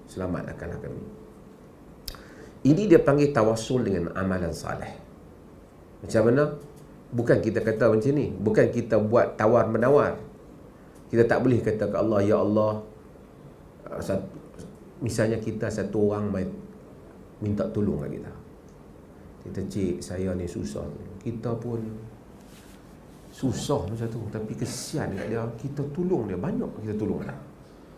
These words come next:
Dia pun ambil benda, masa kita tolong tu tak ada fikir kerana esok kot dia boleh tolong balik ke. Hanya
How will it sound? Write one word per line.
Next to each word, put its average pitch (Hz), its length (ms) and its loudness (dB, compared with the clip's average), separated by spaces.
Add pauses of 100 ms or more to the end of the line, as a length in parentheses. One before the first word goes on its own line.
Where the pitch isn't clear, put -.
(380)
Dia 175 160 8
pun 185 160 6
ambil 170 400 6
benda, 147 120 6 (280)
masa 170 400 2
kita 202 320 -2
tolong 190 400 4
tu 196 80 0
tak - 240 0
ada - 160 -2
fikir - 480 -4
kerana 165 480 -2 (400)
esok 131 400 0
kot 123 80 4
dia 147 160 6
boleh 139 240 4
tolong 139 400 2
balik 131 560 2
ke. 135 120 2 (680)
Hanya 190 320 2